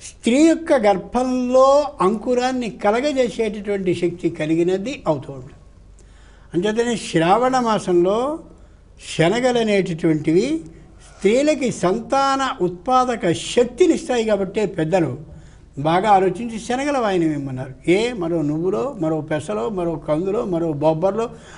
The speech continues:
అలసందలో కాదు, ఇవే ఇమ్మన్నారు. ఆ శనగలలో ఉత్పాదక శక్తి, సంతాన ఉత్పాదక శక్తి, సంతానాన్ని కలిగించగలిగిన శక్తి స్త్రీలకు ఏర్పడుతుందని.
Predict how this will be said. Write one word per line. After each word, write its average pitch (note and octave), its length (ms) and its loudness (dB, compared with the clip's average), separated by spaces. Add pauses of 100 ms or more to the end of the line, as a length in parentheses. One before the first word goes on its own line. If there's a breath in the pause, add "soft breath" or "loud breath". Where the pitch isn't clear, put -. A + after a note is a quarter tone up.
(120)
అలసందలో A3+ 680 0 (320)
కాదు, C3 220 -12 (400)
ఇవే B2+ 180 -4
ఇమ్మన్నారు. E3+ 600 -4 (840 soft breath)
ఆ D#3 300 2 (200)
శనగలలో B3+ 760 2
ఉత్పాదక B3 640 0
శక్తి, F#3+ 360 -2
సంతాన A#3+ 720 -2
ఉత్పాదక G#3+ 640 -2
శక్తి, F3+ 680 -4
సంతానాన్ని G#3+ 600 -2
కలిగించగలిగిన A#3 920 2
శక్తి G#3+ 500 0 (420 loud breath)
స్త్రీలకు A#3 360 2
ఏర్పడుతుందని. C#3 640 -10